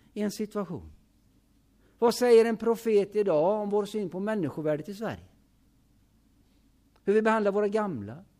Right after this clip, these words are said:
hur vi behandlar våra ofödda barn, hur vi behandlar våra invandrare, hur de homosexuella ibland behandlas i kyrkan.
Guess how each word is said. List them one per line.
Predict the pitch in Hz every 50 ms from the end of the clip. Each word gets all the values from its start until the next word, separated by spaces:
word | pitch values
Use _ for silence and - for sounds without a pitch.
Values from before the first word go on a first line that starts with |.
| _ _ _ _ _ _
hur | - 202
vi | 214 214 208 202
behandlar | 196 214 196 190 214 208 202 196 190 190 185
våra | 185 190 196 208
ofödda | 208 190 - 190 190 190 185
barn, | 139 110 101 113 147 196 220 - _ _ _ _ _ _ _ _ _ _ _ _
hur | - 214
vi | 220
behandlar | 208 214 214 202 196
våra | 202 208 214
invandrare, | 220 214 185 135 120 117 107 101 98 107 127 160 180 202 - _ _ _ _ _ _
hur | - 208
de | 226 202
homosexuella | 202 214 220 214 - 214 214 - - 214 214 180 135 123 139
ibland | 170 190 190 185 175
behandlas | 180 180 190 185 165 160 160 - 185
i |
kyrkan. | 156 196 185 143 107 90 - - 123 143 185 202